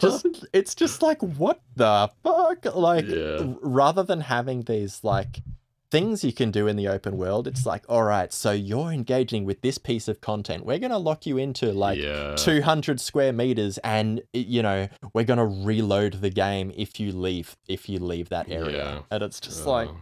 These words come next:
Speaker 2: "Oh my God, like, you guys were so close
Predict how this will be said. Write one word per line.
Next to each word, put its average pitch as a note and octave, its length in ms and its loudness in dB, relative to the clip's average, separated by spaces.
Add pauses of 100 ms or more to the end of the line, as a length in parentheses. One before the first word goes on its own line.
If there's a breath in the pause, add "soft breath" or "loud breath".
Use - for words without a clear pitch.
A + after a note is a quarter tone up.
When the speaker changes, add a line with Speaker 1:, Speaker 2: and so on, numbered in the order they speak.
(140)
Speaker 2:
"Oh G#2+ 360 -10
my F2 240 -8 (120)
God, A#2 500 -2
like, F#2+ 220 -6
you D#3+ 120 -14
guys F3 420 0
were C3+ 80 0
so C3+ 380 2
close B2+ 640 0